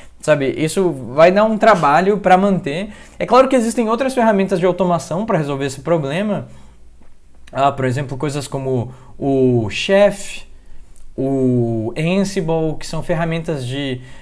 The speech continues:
ah, gerenciamento de configuração, que posso fazer receitas pra tentar resolver esses problemas, mas o Selenium não me dá uma opção nativa de fazer isso. Então isso torna a manutenção disso um tanto quanto complicada,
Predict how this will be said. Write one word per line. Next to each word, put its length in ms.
ah, 300
gerenciamento 640
de 80
configuração, 800
que 80
posso 320
fazer 220
receitas 760
pra 160
tentar 560
resolver 420
esses 200
problemas, 500
mas 200
o 20
Selenium 380
não 140
me 120
dá 160
uma 160
opção 420
nativa 640
de 100
fazer 360
isso. 180
Então 240
isso 180
torna 360
a 40
manutenção 680
disso 240
um 100
tanto 300
quanto 260
complicada, 800